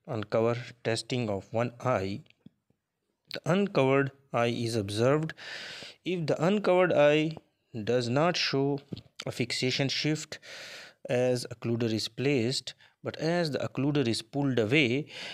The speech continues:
and covered eye shows refixation movement once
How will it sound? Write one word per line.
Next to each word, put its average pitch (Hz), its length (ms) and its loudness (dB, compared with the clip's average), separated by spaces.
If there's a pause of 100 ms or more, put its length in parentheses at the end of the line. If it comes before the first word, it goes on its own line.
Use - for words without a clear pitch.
(260)
and 123 300 -2
covered 156 360 4
eye 120 360 2
shows 123 680 0 (180)
refixation 117 880 -2
movement 131 680 0 (460)
once 120 500 -2